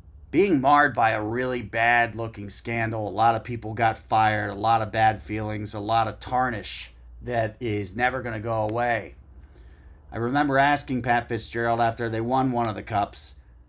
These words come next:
just what stood out about what the organization had done in Chicago, from a marketing end with Jay Blunk and company to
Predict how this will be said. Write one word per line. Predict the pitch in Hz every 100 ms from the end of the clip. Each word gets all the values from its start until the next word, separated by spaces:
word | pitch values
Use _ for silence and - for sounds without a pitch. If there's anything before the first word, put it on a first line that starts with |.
| -
just | 156 -
what | 151 135
stood | - 139 127
out | 123 123 120
about | 117 113 107
what | 113 117 - - - - -
the | 143
organization | 143 123 123 113 120 117 - 113
had | 113 104
done | 113 113 110
in | 110
Chicago, | 104 110 117 113 110 110 107 101 - - -
from | 120 113
a | 110
marketing | 123 123 120 120 120
end | 117 117
with | 117 113
Jay | - 120
Blunk | 113 113 117 117
and | 113 107
company | 123 113 113 113 107
to | - 113 107